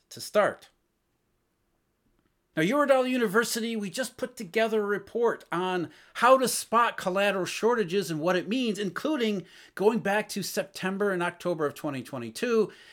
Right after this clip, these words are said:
and putting together some pieces of what actually happened there. Most people don't realize that was a collateral episode. If you want to know what the signs are for a collateral shortage, what happens when we go through these periods, there's a link in the description to get your hands on that report.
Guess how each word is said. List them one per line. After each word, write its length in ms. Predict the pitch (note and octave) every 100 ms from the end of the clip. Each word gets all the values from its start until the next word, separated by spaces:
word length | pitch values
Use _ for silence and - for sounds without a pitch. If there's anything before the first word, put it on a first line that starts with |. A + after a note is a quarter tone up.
| -
and 140 | G3+
putting 300 | - C4 B3
together 460 | B3 F3 G#3+ G#3+ G#3
some 200 | - F3+
pieces 500 | - G3 F3+ F#3+ E3+
of 200 | E3+ D3+
what 240 | F#3+ F#3 -
actually 520 | F3+ F3+ - F3 F3
happened 440 | - D3 - C#3+
there. 140 | F#3 G3
Most 220 | G#3+ A3
people 200 | A3 A3
don't 200 | G#3 F3+
realize 400 | G#3+ G#3 E3 E3
that 180 | E3 E3
was 160 | E3+
a 100 | E3+
collateral 800 | D#3+ - C#3+ A#2+ A#2 A#2 A2+ A2+ _ _ _ -
episode. 640 | G3+ F#3+ - - E2 B1 _ _
If 60 | -
you 60 | G3
want 140 | D#4
to 40 |
know 80 | D4
what 100 | C4+
the 80 | G3
signs 520 | - - G#3 A#3 A#3
are 220 | G#3+ G#3+
for 160 | G#3 G#3
a 40 |
collateral 460 | F#3+ F3+ F#3+ G3 F#3
shortage, 480 | E3+ - G3 G3 D3
what 220 | D#3+ A3
happens 520 | - G#3 G3+ G3+ F#3
when 180 | D#3+ E3
we 80 | D3+
go 160 | D#3+ D3
through 220 | - C3+
these 160 | A#2
periods, 520 | A2+ G#3+ G#3+ G3+ F#3+ - - - -
there's 240 | A#3 B3
a 80 | G#3+
link 340 | D#3+ F3 F3+
in 80 | F#3
the 100 | E3+
description 580 | D3+ C#3+ - A#2+ - B2+
to 80 | B2
get 240 | B2+ B2
your 100 | B2
hands 400 | - A2 A2 G#2+
on 260 | F#2 G#2 F#2
that 260 | F2+ E2+ -
report. 640 | G#2+ - - G3 E2+ -